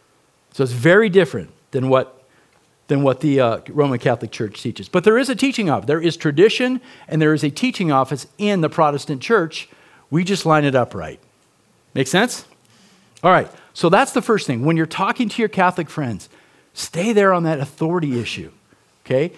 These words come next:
And if you can remember some of this history to say, "Hey, guys, look, you've got tradition and you've got the magisterium.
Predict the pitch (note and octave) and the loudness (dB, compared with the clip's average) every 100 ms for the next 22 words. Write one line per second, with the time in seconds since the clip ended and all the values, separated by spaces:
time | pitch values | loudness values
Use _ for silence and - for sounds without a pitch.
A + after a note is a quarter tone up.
0 | - - - E3+ F3 F#3+ G3+ G3+ E3+ E3 | -18 -14 -2 0 0 0 0 2 2 4
1 | F3+ B3 A#3 - A3 G#3 F3+ E3+ A#3+ - | 4 4 2 0 2 2 0 0 -4 -2
2 | F3 D3+ D3 D#3+ D3 E3 E3+ G3 D3+ A#2 | -2 -2 0 0 0 -2 -2 -2 -2 -6
3 | - - _ _ G3+ F3+ - D#3+ F#3 G3+ | -14 -20 _ _ -2 -2 -4 -4 -2 0
4 | G#3 F#3+ - _ _ _ - - C3 F#3 | 0 0 -6 _ _ _ -10 -6 0 0
5 | G3 D#3+ A2+ G#2+ C3+ F#3+ F#3+ D#3+ C#3+ D3 | 0 -2 -2 -4 -4 -2 0 0 0 -2
6 | D#3 C#3 - F3 G#3 D#3+ G2+ | -2 -4 -6 -2 0 0 -2